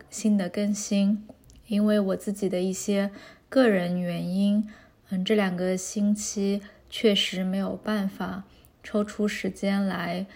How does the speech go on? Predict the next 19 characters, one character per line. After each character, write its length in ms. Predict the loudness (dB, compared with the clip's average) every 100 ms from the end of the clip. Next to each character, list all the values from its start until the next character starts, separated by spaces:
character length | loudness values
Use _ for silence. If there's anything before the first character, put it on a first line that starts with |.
| -20 -8
做 440 | 0 2 4 2
这 200 | 0 -2
个 180 | 0 -2
podcast。 640 | -2 -8 -6 -10 -10 -12 -18 -20 -20 -20 -20 -20 -16
其 160 | 0 0
实 300 | 4 6 6
我 420 | 6 2 0 -4 -8 -20 -20 -20 -20 -8
自 180 | -2
己， 460 | 0 2 2 2 -2
嗯， 320 | -4 -2 -2
心 260 | -2 4 8
里 140 | 8
是 200 | 6 2
非 200 | 2 6
常 220 | 6 4 0
非 140 | 0
常 320 | 0 -2 -4
不 160 | -2 -4
想 560 | -2 -2 -2 -4 -6